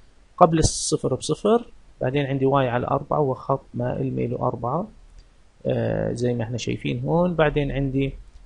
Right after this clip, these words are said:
ال سي دي إف بصير واحد، تمام؟ خلاص احنا عندي، عند ايش احتمال انه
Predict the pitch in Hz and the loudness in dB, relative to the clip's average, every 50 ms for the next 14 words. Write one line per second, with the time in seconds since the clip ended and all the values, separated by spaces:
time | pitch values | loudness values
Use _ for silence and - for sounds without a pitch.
0 | - - 123 - - - 139 131 131 - - 131 123 - - - - - - 127 | -8 -6 -6 -6 -4 -2 -2 -2 -2 -2 -4 -4 -6 -6 -8 -8 -6 -4 -2 -2
1 | 120 117 110 113 110 107 - - - - - - - - - - - - - - | 0 0 0 -2 -2 -2 -4 -8 -10 -12 -12 -10 -10 -8 -8 -10 -14 -18 -14 -10
2 | - 110 113 117 131 147 160 175 175 - - - - - - - - - - - | -6 -6 -4 -2 -2 -2 -2 -2 -4 -8 -12 -20 -20 -20 -20 -20 -20 -20 -20 -20
3 | - _ - - - - - - - 156 143 120 117 - - 113 131 123 117 131 | -20 _ -20 -20 -20 -20 -14 -10 -6 -2 0 0 0 -2 -4 -6 -6 -6 -4 -4
4 | 131 - - - 131 127 131 139 139 135 120 - - - _ _ _ - - - | -4 -4 -4 -4 -6 -6 -4 -4 -4 -4 -4 -8 -12 -20 _ _ _ -20 -20 -20
5 | - - 156 147 147 143 - - 143 139 151 147 143 131 - - - 147 147 139 | -2 2 4 4 4 2 0 -2 0 2 2 2 2 2 0 -2 -2 -2 0 0
6 | 131 127 127 123 117 | 0 0 -2 -2 -4